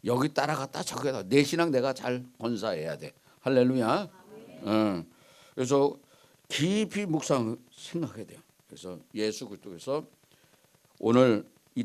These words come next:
땅에 오신, 자, 일 절에서 십 일 족보였네. 족보인데 족보의 마지막 결론이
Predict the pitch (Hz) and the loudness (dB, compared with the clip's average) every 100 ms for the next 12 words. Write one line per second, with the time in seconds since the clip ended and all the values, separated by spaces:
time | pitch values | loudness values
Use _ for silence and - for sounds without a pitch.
0 | - 139 139 143 - - 127 113 101 - | 2 4 4 2 -4 -6 -4 -2 -4 0
1 | 98 78 - 131 135 175 165 - 180 160 | 2 2 0 -2 2 2 2 -2 -4 -4
2 | 135 - 107 104 90 123 139 139 135 82 | -4 0 0 0 -4 -4 0 4 4 2
3 | - - - 156 - 170 170 170 123 123 | -8 -18 4 4 4 2 4 6 2 0
4 | 143 151 - 123 123 127 190 | 0 0 2 4 6 4 2